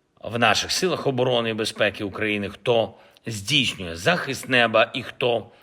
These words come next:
дотичний, хто допомагає, всім дякую. Будемо і на цьому тижні, і наступного тижня ми будемо говорити з партнерами щодо більших спроможностей наших П П О,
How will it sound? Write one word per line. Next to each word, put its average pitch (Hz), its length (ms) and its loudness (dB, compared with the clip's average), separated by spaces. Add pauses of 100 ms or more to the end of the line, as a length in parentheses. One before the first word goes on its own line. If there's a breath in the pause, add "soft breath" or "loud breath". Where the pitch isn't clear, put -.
(180 soft breath)
дотичний, 127 680 0
хто - 220 -6
допомагає, 98 840 0 (280 loud breath)
всім 113 340 0
дякую. 92 440 2 (460 loud breath)
Будемо 135 280 4
і 107 80 4
на 107 320 0 (340 loud breath)
цьому 131 340 4
тижні, 139 420 2
і 120 40 2
наступного 117 560 0
тижня 135 320 -2
ми 120 100 -2
будемо 131 340 -2
говорити 104 420 -4
з - 40 -14
партнерами 110 560 -2
щодо 110 340 0 (400 loud breath)
більших 110 760 0 (200 loud breath)
спроможностей 113 1120 0 (340 soft breath)
наших 117 400 2
П 127 160 0
П 120 140 -4
О, 107 320 -4